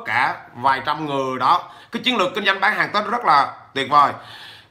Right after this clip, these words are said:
Cảm ơn các bạn, à, rất là nhiều. À, các bạn nào chưa vào trong group thì các bạn sẽ có được cái đường link. Và các bạn trả lời được các đường link thì các bạn sẽ vào trong cái group, cái group sách khác, cái group Tết khác nha. Hai cái group đó khác. Cái group kinh doanh bán hàng Tết là một cái group khác.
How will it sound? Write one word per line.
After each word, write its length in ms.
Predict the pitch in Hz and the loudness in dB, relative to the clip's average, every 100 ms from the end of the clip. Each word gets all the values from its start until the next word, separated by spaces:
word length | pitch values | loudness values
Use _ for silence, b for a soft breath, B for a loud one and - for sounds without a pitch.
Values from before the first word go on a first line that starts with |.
| - | -2
Cảm 220 | 151 233 | 2 6
ơn 280 | 254 240 226 | 8 6 2
các 140 | 247 247 | 0 4
bạn, 280 | 147 170 | 6 4
à, 320 | 165 175 170 160 | 4 4 4 4
rất 160 | 226 233 | 2 4
là 100 | 185 | 2
nhiều. 280 | 170 175 117 - - _ _ - | 4 2 -2 -10 -20 _ _ -6
À, 540 | 131 147 151 147 147 139 - | -2 0 2 0 -2 -4 -4
các 100 | 226 | 0
bạn 160 | 160 | 2
nào 200 | 175 165 160 | 2 2 0
chưa 220 | 180 208 208 202 190 190 185 180 170 165 | -2 0 2 4 4 2 0 0 -2 2
vào 200 | 160 147 | 4 4
trong 120 | 190 | 2
group 180 | 208 277 - - - | 4 4 2 -16 -10
thì 160 | 139 156 | -8 -4
các 180 | 196 | -4
bạn 220 | 156 139 143 | 0 -2 -2
sẽ 180 | 147 | -6
có 160 | 151 214 | 0 0
được 120 | 190 | 0
cái 60 | 202 | -4
đường 160 | 165 | 0
link. 220 | 175 190 110 - _ _ _ - | 0 0 -4 -14 _ _ _ -10
Và 100 | 123 | -6
các 80 | - | -4
bạn 140 | 127 | -4
trả 80 | 156 | 0
lời 140 | 165 | 0
được 80 | 139 175 | 0 -4
các 100 | 170 | -6
đường 140 | 139 | -4
link 180 | 170 151 | -4 -4
thì 60 | |
các 60 | 135 | -4
bạn 160 | 139 131 | -4 -4
sẽ 120 | 147 | -2
vào 200 | 156 135 | 0 0
trong 160 | 151 - | -2 -6
cái 100 | 185 | -4
group, 120 | 214 - - - | -4 -6 -10 -2
cái 100 | 233 | -2
group 200 | 247 247 | -2 -6
sách 260 | - 233 240 | -2 -2 0
khác, 220 | - 226 226 220 | -2 -2 -2 -4
cái 80 | |
group 180 | 220 240 | -4 2
Tết 180 | 226 233 | 2 2
khác 180 | 220 214 | -2 -2
nha. 180 | 160 - - - | -4 -4 -10 -4
Hai 120 | 160 160 | -2 -2
cái 80 | |
group 220 | 185 190 175 | -4 -8 -2
đó 120 | 180 | -2
khác. 200 | 175 180 - B B B | 0 -4 -4 B B B
Cái 80 | 214 | -4
group 140 | 226 208 | -4 -2
kinh 100 | 185 | 0
doanh 140 | 170 | 0
bán 160 | 185 175 | 0 -2
hàng 180 | 147 | -4
Tết 220 | 127 190 - | 0 0 0
là 120 | 143 | -2
một 140 | 135 165 | -2 -6
cái 60 | |
group 160 | 175 - | -6 -4
khác. 300 | 175 185 | -4 -4